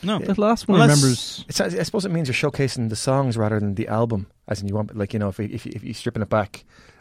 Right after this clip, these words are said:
Speaker 3: um, and I suppose that's, that is quite a Bon Iver thing to do.
Speaker 2: Yeah.
Speaker 3: I guess.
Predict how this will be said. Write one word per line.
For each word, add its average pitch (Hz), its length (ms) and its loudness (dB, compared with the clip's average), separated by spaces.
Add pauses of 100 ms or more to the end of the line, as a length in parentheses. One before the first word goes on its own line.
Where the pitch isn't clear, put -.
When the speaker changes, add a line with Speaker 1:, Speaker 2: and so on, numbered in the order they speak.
(120)
Speaker 3:
um, 101 240 -4
and 101 100 -4
I - 20 -8
suppose 110 320 -6
that's, - 180 -6 (120)
that 104 260 -2
is 101 60 -4
quite 104 200 -2
a 98 40 2
Bon 98 180 -2
Iver 98 340 -2 (180)
thing 98 280 -4 (100)
to 101 80 -8
do. 95 220 -2
Speaker 2:
Yeah. 139 280 4
Speaker 3:
I 98 40 -2
guess. 92 340 -6